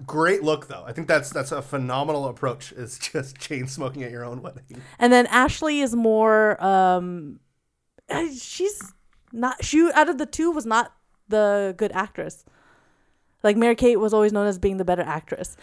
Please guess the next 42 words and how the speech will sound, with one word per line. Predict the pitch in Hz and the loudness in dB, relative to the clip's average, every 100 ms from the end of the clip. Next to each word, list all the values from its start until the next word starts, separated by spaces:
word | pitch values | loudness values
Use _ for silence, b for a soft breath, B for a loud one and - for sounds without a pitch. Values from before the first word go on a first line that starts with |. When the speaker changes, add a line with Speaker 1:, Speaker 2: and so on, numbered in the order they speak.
| B | B
Speaker 2:
And, | B | B
like, | 240 214 | 4 4
people | 262 269 | 2 6
always | 247 247 | 8 8
joke, | 233 220 214 | 4 0 0
like, | 196 | -2
like, | 208 196 254 | -4 -6 2
yeah, | 311 311 | 4 6
when | 240 226 220 214 208 | 6 2 0 -4 0
they | 226 | 0
played, | 240 269 247 240 | 2 2 4 4
uh, | 214 220 | 4 2
Michelle, | 208 202 - 294 247 | 2 -2 4 6 6
I | 202 | 4
can | 285 | 0
always | 302 381 359 | 0 2 2
tell | - 330 240 190 | 2 4 4 4
when | 190 208 | 0 -2
Mary | 240 240 | 0 -2
Kate, | 233 269 220 | -2 -4 -4
because | - | -4
Mary | 220 339 | -4 -2
Kate | 359 311 294 | -2 -2 0
always | 269 254 | 0 0
gave | 247 214 | -2 -2
something | - 277 240 - | -2 -4 -6 -8
extra | 196 - 208 | -10 -6 -8
to | - | -8
Michelle. | 175 170 - | -14 -14 -10
I | |
was | 175 | -10
like, | 190 | -10
Michelle | 208 220 381 | -10 -2 0
is | 370 | 0
just | 202 165 139 | -4 -10 -2
<laughs> | |
bad | 214 - | 0 6
all | 269 240 | 10 10
around. | 214 196 190 175 175 B B B B B | 8 4 4 2 -2 B B B B B
Um, | - 208 208 208 208 | 4 6 6 2 -4
so | - 233 214 208 202 | 2 6 6 6 4
Ashley, | 220 277 - 339 339 | 2 0 2 4 4